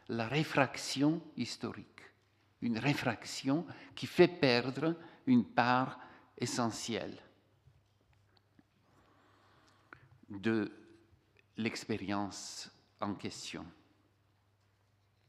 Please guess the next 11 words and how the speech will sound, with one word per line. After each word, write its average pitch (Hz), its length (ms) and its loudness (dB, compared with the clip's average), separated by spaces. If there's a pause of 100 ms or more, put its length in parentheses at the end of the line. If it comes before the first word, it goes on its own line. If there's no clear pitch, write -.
(2750)
L'année 165 340 8
suivante, 113 920 4 (800)
c'est-à-dire 117 640 4
nous 113 140 4
sommes 110 260 2
maintenant 104 420 2
en 101 100 2
mille 110 180 2
neuf 101 140 0
cent 98 200 -2
quarante-sept, 98 840 -4